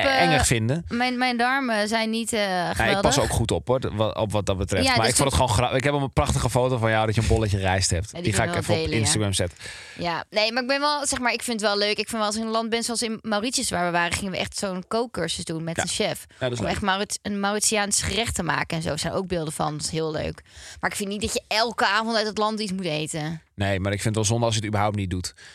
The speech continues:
Speaker 1: Ik, ik
Speaker 2: Ja.
Speaker 1: vind zo, ik kom er gewoon
Speaker 2: Shit,
Speaker 1: vooruit.
Speaker 2: we zijn het toch weer met elkaar eens. Het spijt me.
Speaker 1: Nou ja, jij bent het gewoon, eh, naar mij
Speaker 2: Wat
Speaker 1: toe.
Speaker 2: grappig, de eerste aflevering waren we het nooit met elkaar eens. En nu opeens zijn we het altijd
Speaker 1: Is er
Speaker 2: met
Speaker 1: iets
Speaker 2: elkaar
Speaker 1: veranderd
Speaker 2: eens.
Speaker 1: in de stelling of zo?
Speaker 2: Nou, nee, misschien dat we verloofd zijn. Of waren we dat toen ook al?
Speaker 1: Ja,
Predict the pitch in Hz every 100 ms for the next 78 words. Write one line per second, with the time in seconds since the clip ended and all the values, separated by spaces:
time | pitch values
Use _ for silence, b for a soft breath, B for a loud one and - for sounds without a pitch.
0 | B - 185 - - 185 185 180 175 180
1 | 185 185 - - 175 165 165 156 156 -
2 | 262 262 - 277 240 196 208 196 - -
3 | 196 185 185 - 185 175 156 151 165 _
4 | - 67 98 80 95 - 131 107 101 -
5 | 104 101 95 110 110 107 277 - 427 -
6 | - 247 294 330 277 269 262 247 233 214
7 | 302 339 160 131 190 190 220 240 233 240
8 | 220 _ _ 196 220 220 170 - 117 156
9 | 170 135 104 - 135 165 175 175 160 -
10 | 233 _ _ _ - 277 247 392 415 _
11 | _ _ _ _ _ _ _ - 233 233
12 | 247 262 233 254 233 - 226 220 233 269
13 | 269 220 214 208 226 220 208 175 180 110
14 | 110 92 90